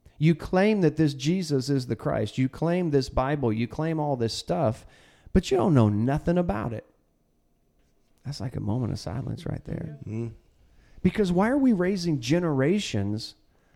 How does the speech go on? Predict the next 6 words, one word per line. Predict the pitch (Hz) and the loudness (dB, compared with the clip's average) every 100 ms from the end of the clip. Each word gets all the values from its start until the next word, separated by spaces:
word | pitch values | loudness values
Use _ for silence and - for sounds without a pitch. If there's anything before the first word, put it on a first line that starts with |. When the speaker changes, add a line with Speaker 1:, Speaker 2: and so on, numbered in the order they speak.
| _ - | _ -4
Speaker 1:
of | 127 117 | -4 -2
children | - 185 202 147 123 127 - _ | -2 0 0 2 0 -2 -8 _
that | 135 123 | -6 -2
don't | 139 147 | -2 -2
know | 123 139 131 | -2 0 2
anything? | 139 151 139 - 92 85 | 2 2 2 -2 -8 -10